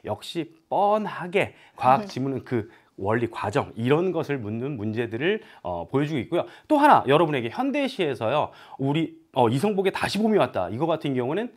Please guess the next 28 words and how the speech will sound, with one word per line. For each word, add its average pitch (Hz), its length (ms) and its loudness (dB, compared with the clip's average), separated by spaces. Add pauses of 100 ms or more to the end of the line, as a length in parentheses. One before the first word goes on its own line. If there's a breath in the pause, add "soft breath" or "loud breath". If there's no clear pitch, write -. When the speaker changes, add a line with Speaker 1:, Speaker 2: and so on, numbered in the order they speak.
(280 soft breath)
Speaker 1:
어, - 200 -10
수능 226 360 -8
특강에 147 320 -6
실려 226 220 -6
있는 208 140 -4
작품입니다. 82 580 -8
Speaker 2:
음. 208 60 -12
Speaker 1:
선생님도 226 280 0
수능 262 200 0
특강 - 200 -6
강의하셔서 147 480 2
Speaker 2:
네, 220 180 6
Speaker 1:
알고 170 160 6
Speaker 2:
네. 180 60 8
Speaker 1:
계시죠? 185 500 2
그 170 80 4
작품이 196 320 4
이번에 156 280 2
또 143 80 -4
이 131 120 2
학년에서 160 420 0
나왔으니까 120 580 0
여러분이 147 340 0
이제, 135 180 0 (400 loud breath)
우리 185 180 6
이제 175 120 4
고삼이에요. 156 680 0 (380)
그쵸? 127 300 -2